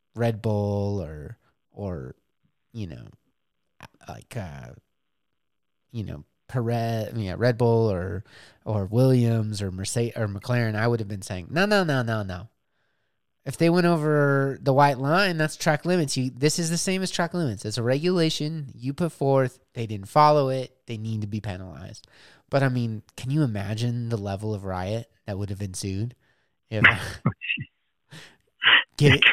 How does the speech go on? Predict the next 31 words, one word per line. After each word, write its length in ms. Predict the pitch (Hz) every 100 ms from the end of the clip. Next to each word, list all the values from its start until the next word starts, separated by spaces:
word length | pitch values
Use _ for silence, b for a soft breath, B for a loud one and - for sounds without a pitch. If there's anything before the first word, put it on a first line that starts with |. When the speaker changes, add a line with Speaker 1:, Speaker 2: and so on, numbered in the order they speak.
| - -
Speaker 1:
kicking 460 | - 160 - 151 156
Ferrari 560 | 160 135 127 127 131 - -
off 300 | 120 117 -
of 160 | 113 -
pole 480 | 117 113 120 - -
at 200 | 113 104
Monza? 760 | 104 90 104 113 127 131 143 156
Like, 560 | 110 98 90 - - - _ _ _ _ _ _ _ _ _ _ -
that 240 | 120 107
was, 720 | 104 101 90 87 - - - _
that 160 | 120 113
would 120 | 110
have 160 | 101 110
been, 440 | 104 90 95 120 _
and 180 | 190 214
I, 120 | 131
Speaker 2:
Yeah. 320 | 127 123 120
Speaker 1:
I 40 | -
didn't 220 | 196 131
wanna 160 | 120 107
see 160 | 120
it. 80 | -
I 60 | 156
hate 300 | 156 233 214
when 280 | 160 120 - _ _ _ _ _
things 220 | - 120 110
like 180 | 104
that, 280 | 110 101 90 - _ -
but 260 | 107 - _ _ _ _ _ _ _ _ _ _ _ _ _ _ _ -
the 60 | 139
f-, 200 | -